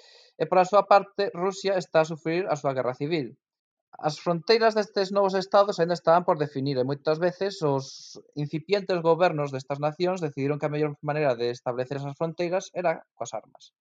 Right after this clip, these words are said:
Os Rusin, de maneira espontánea, aproveitaron a situación para proclamar tres repúblicas co fin de protexerse contra esta anarquía xeneralizada na zona e reclamar as súas reivindicacións.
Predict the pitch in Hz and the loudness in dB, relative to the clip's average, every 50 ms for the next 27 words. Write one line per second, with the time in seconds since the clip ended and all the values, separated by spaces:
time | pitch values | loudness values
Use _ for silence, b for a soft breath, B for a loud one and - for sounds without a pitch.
0 | _ _ _ _ _ _ _ - 160 185 226 254 240 240 - 220 214 220 220 220 | _ _ _ _ _ _ _ -4 -2 0 0 0 0 -2 -4 -4 -2 -2 -2 -2
1 | 220 220 - _ - 156 156 165 165 165 170 180 208 196 208 202 - - 202 202 | -4 -6 -10 _ -8 0 2 2 4 4 2 2 2 0 -2 0 0 -2 -2 2
2 | 180 214 208 202 202 196 190 - 143 151 151 151 175 175 180 180 180 180 175 185 | 4 4 4 6 4 0 0 0 0 0 2 2 2 2 2 2 0 0 -2 -2
3 | 180 180 - 202 202 - 156 143 139 - _ _ _ - 151 147 147 147 147 156 | 0 0 -2 -2 0 0 0 0 -2 -2 _ _ _ -6 -6 -2 0 0 2 4
4 | 180 190 190 185 - - 175 170 160 151 151 - 196 175 139 123 127 127 127 - | 4 4 2 0 -4 -4 -2 -2 -2 -2 0 0 0 0 0 0 -2 -2 -2 -4
5 | - 123 127 - _ - 180 165 165 151 135 131 120 - 127 120 - 135 139 - | -6 -10 -10 -8 _ -4 -4 -4 -4 -4 -4 -4 -4 -4 -6 -6 -4 -6 -4 -2
6 | - 185 170 147 - - 117 - - 120 117 113 - 113 113 113 110 98 - 135 | 0 0 0 0 -2 -8 -8 -8 -8 -10 -10 -8 -6 -4 -4 -4 -4 -4 -6 -8
7 | - - 151 143 143 147 143 - 147 143 143 - 147 143 139 139 143 139 - - | -4 -4 -2 -2 -2 -2 -2 -2 -4 -4 -4 -4 -4 -2 0 0 -2 -2 0 0
8 | 151 143 143 147 151 151 - 175 170 170 175 - 139 135 131 135 127 - 135 127 | 2 2 2 0 -2 -2 0 0 0 0 -2 -2 -4 -4 -4 -6 -4 -4 -2 0
9 | 131 143 156 156 151 - 160 147 139 135 135 127 127 123 120 120 120 123 - 175 | 2 2 2 2 2 0 -2 -2 -2 -4 -8 -6 -6 -8 -8 -6 -8 -6 -4 -2
10 | 170 143 110 117 - - | -2 -2 -2 -6 -10 -16